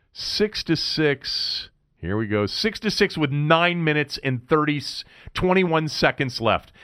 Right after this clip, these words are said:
That's when Texas Tech made a bucket to give them an eight to six lead more than halfway through the first half. Unbelievable. Uh, Michigan could not make a shot to save their life.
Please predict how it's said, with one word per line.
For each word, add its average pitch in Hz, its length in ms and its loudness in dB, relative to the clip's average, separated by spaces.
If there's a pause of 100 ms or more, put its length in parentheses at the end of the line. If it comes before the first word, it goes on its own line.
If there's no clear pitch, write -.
(140)
That's 151 260 4
when 180 180 -2
Texas - 500 0
Tech - 320 0 (200)
made 151 220 4
a 147 60 2
bucket 139 640 0
to 160 100 2
give 131 240 2
them 135 120 0
an 131 120 -2 (160)
eight 185 240 0
to 170 120 0
six - 440 -4
lead 117 480 -2 (260)
more 151 300 2
than 143 140 -2
halfway 170 680 0
through 127 540 0 (280)
the 127 160 4
first 127 460 0
half. 82 460 -4 (600)
Unbelievable. 135 920 0
Uh, 113 180 4
Michigan 180 600 0
could 139 260 -2
not 127 340 0
make 139 240 -4
a 120 60 -2
shot 120 420 0
to 107 80 -8
save 107 320 -2
their 87 160 -2
life. 143 420 0